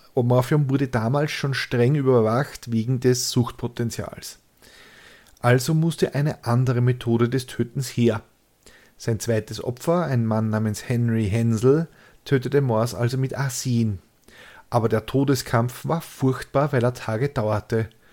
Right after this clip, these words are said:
Das hätte ihn, also Morse, zu sehr belastet, wie er später sagte. „Der arme, arme Morse.“ Deshalb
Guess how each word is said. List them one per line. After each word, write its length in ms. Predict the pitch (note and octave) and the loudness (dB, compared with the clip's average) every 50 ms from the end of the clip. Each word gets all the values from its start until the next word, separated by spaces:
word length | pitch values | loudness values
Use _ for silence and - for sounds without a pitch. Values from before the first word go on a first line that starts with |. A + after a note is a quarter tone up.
| - - - - - - - | -20 -20 -20 -20 -20 -12 -8
Das 220 | - A#2+ - - | -6 -6 -2 0
hätte 240 | C3+ B2+ B2+ - C3+ | 0 0 0 0 -2
ihn, 380 | B2 B2+ C3+ C#3+ E3 E3+ D#3+ | 0 2 2 4 4 4 2
also 380 | D3 A#2 G#2 F#2+ - A2 G2+ D#2+ | 2 0 -2 -2 -4 -6 -6 -6
Morse, 500 | - A2+ A2+ A2+ A2+ A#2+ C3+ C3 - - - - - - _ | -6 -4 -2 0 2 2 0 -2 -4 -8 -12 -16 -20 -20 _
zu 220 | - - D#3 C#3+ | -8 -2 -2 -2
sehr 200 | A#2+ - B2+ A2+ | 0 2 0 0
belastet, 640 | A#2 A#2 A#2 A2 A#2 A2 G2 - - - A2+ - - | 0 0 0 2 2 2 0 -2 -6 -8 -8 -6 -4
wie 120 | B2 A#2 | -2 -2
er 40 | A2 | -2
später 320 | - - A#2 A2+ - - | -2 -4 -4 -4 -4 -6
sagte. 460 | G#2 - A#2+ A2 - - - A#2 G#2 - - _ _ _ - - - _ _ _ _ _ - - | -6 -4 -4 -6 -6 -6 -6 -6 -6 -6 -10 _ _ _ -20 -20 -20 _ _ _ _ _ -4 0
„Der 260 | F3 F3+ F3+ - - - | 2 2 2 0 -2 -4
arme, 540 | - G2+ G2+ G#2+ A2+ A#2 B2 C3+ C3+ B2+ B2 - _ - | -2 0 2 2 4 4 2 2 0 -2 -6 -10 _ -6
arme 520 | G#2 G#2 G#2 G2+ G2 G#2 G#2+ A2+ A2 A2 - _ - | -4 -2 -2 0 0 0 -2 -2 -2 -4 -8 _ -4
Morse.“ 520 | G#2 G#2 G2 F#2 G2 G2 - - - - - _ _ _ _ _ _ _ _ - - - - _ _ _ _ - | -2 -2 0 0 -2 -4 -6 -8 -12 -14 -16 _ _ _ _ _ _ _ _ -20 -20 -20 -20 _ _ _ _ -2
Deshalb 480 | A#2 A2 - - A2+ A2 A2 G#2 - | -2 -2 0 0 0 0 0 -2 -4